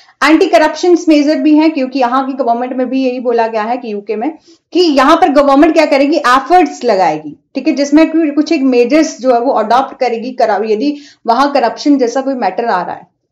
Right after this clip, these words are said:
corruption से रिलेटेड कोई matter आ रहा है तो उसको solve करने के लिए एंटी करप्शन measures भी अपनाए जाएंगे,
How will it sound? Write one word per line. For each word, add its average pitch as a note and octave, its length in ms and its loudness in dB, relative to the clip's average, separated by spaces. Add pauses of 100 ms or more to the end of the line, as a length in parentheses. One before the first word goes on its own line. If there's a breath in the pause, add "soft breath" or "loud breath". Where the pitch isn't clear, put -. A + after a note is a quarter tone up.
(260)
corruption C#4 440 4
से D#4+ 100 2
रिलेटेड C4 380 0
कोई C#4+ 100 0
matter A3 260 -2
आ G3+ 220 0
रहा F#3+ 120 0
है B3+ 80 -2
तो C#4+ 120 -4
उसको C4+ 420 -4
solve A#3+ 360 0
करने G#3+ 300 -4
के G#3+ 120 -10
लिए D#4 100 0
एंटी G#3+ 300 -6
करप्शन A3+ 420 -2
measures A3 520 -2
भी B3 160 0
अपनाए G3 440 -2
जाएंगे, - 380 -10